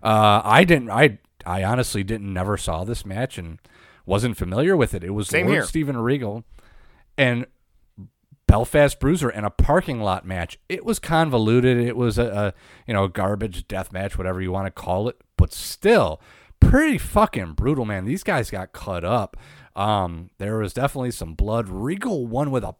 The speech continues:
Speaker 1: pile driver on top of the fucking car. Um, one thing after that, uh, spoiled it for me,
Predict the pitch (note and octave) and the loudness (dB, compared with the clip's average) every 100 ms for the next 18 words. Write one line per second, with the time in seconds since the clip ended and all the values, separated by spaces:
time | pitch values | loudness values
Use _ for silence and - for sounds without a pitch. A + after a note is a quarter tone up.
0 | _ - - D#3+ F3 F#3 F3 C#3+ C3 C3+ | _ 0 0 -2 -2 0 0 0 0 0
1 | B2 G#2 A#2 G#2+ - A#2+ B2 - B2+ G2+ | 0 -4 -6 -6 -8 -6 -6 -6 -8 -8
2 | - D3 C3+ - G2+ G2 - A#2 G#2+ F#2+ | -12 -10 -10 -12 -16 -14 -10 -6 -6 -6
3 | - - - - - - A#2 A2+ A2+ G#2 | -10 -20 -20 -18 -12 -2 0 2 0 -4
4 | - - - G#2+ B2+ D#3 D#3+ E3+ D#3+ D#3 | -12 -20 -14 -2 0 0 -2 -2 -2 -4
5 | - B2 C3 - B2 A#2+ A#2+ B2 - - | -6 -4 -4 -2 0 2 2 0 -6 -6
6 | G#2 G2+ G2+ - - - A#2 G#2 G2+ - | -4 -4 -6 -10 -14 -2 0 2 -2 -6
7 | G2 E2+ F2 G2+ | -8 -8 -8 -12